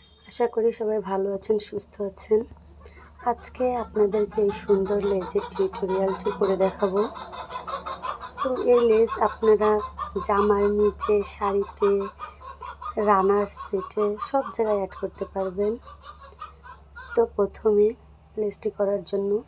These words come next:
আমি তিনটি চেন করে নিব। এক, দুই, তিন। তিনটি চেন করে নিয়ে এর সমপরিমাণ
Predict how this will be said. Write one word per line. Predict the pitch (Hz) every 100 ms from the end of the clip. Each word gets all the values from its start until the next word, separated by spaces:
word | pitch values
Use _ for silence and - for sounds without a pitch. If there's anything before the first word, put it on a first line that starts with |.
| - - - - - - - - - - - -
আমি | 196 202 202
তিনটি | 240 220 -
চেন | 214 - 202 190
করে | - 190
নিব। | 190 190 180 220 277 - - - - - - - - - - 202 190
এক, | 180 208 - - - - - - - 175
দুই, | 190 185 185 226 339 - - - - - -
তিন। | 208 185 180 - - - - -
তিনটি | 277 254 262
চেন | - 233 220
করে | 214 226
নিয়ে | 220 220 233 262 -
এর | 220 214 214 - - - -
সমপরিমাণ | - 220 208 208 - 247 254